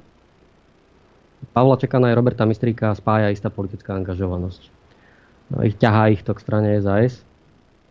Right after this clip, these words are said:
Pavol Čekan dokonca spolu pripravoval, je to tak uvedené, volebný program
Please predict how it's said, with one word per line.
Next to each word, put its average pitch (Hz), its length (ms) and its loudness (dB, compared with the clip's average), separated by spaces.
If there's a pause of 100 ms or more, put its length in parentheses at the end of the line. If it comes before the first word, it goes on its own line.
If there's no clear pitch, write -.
(720)
Pavol 113 240 2
Čekan 113 320 -2
dokonca 104 800 -2
spolu 107 480 -4
pripravoval, 110 840 2
je 95 60 -8
to 95 80 -8
tak 92 120 -8
uvedené, 101 440 -2
volebný 110 360 4
program 104 440 2